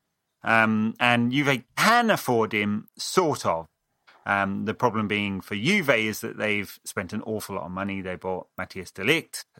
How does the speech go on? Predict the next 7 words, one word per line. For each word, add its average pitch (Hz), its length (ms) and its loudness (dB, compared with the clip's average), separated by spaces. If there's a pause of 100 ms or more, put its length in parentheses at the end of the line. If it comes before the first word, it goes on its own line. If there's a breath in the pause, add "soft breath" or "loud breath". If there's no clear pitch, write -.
(140)
Um, 92 560 -8
uh, 92 300 -6
they 92 180 -10
bought 90 300 -10 (340)
Ronaldo 143 640 4
last 147 280 4
summer. 139 520 6